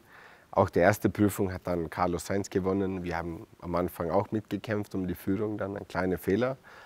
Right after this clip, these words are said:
Aber danach war der Rest von der ersten Woche, äh, sehr hart.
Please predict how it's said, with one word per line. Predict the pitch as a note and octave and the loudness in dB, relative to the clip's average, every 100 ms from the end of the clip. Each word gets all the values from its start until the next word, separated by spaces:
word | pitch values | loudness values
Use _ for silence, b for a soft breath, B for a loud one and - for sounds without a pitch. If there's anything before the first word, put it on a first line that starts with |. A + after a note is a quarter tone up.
| B B B - | B B B 0
Aber | F2+ F2+ | 4 8
danach | F#2+ F2+ G#2+ G#2 - | 8 10 8 6 4
war | F#2 F#2 | 8 8
der | F2 F2 | 6 4
Rest | F2+ - - - | 4 4 -4 -2
von | F2+ | 2
der | D#2+ | 6
ersten | F2 F#2+ F2 E2+ | 6 6 2 4
Woche, | F2+ - G#2 F#2+ G2 - | 4 6 4 2 -2 -8
äh, | F#2 E2 D#2+ | -4 -4 -4
sehr | - G2 E2+ | 2 6 6
hart. | F#2 - | 6 2